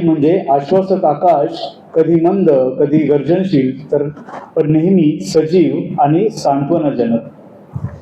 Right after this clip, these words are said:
तिच्या एका हाकेत थांबतो काळ, तिच्या स्पर्शाने विरघळतो दुःखाचा थरथरता हिमगाळ. ती नसेल तरी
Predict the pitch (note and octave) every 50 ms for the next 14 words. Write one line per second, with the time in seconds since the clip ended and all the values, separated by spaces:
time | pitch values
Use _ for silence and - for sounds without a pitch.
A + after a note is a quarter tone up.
0 | - - - - - - - - - G3 F#3+ G3 A3 G#3+ G3 G#3 A#3 A#3 - -
1 | F#3 F#3 F#3 F#3+ A#3 A3+ G#3 F#3+ F#3+ F#3 F#3 F3+ E3+ E3+ E3+ E3+ E3 D#3+ D#3 D3+
2 | E3 D#3+ E3 E3 F3+ F3 E3 D3 C#3+ D3+ D#3+ - - E3 E3+ E3 F#3 E3 - -
3 | - D#3+ D#3+ D#3 - G3+ F#3+ F3 E3+ F3 G3 F#3 E3 D3+ D#3 D3+ D3 D#3+ F3+ F3+
4 | F3+ F3 E3+ E3+ E3+ - C#3+ - - E3 D#3+ D#3 - D#3+ D3+ D3+ D3+ - D3+ C#3+
5 | C#3+ - F#3 F3+ F3+ F3+ E3+ E3 D3+ C#3+ C#3+ C#3+ D#3+ E3+ E3 D#3+ C#3+ A#2+ B2 C3+
6 | - - - - - - - - - - - - - - - - - - E3+ D#3+
7 | D3+ D#3 D3+ D3+ F#3 F3 D#3+ D3 - - - - - - - - - - - -
8 | E3+ E3+ G3+ G#3 F3 D3+ F3 G#3+ - - G#3 -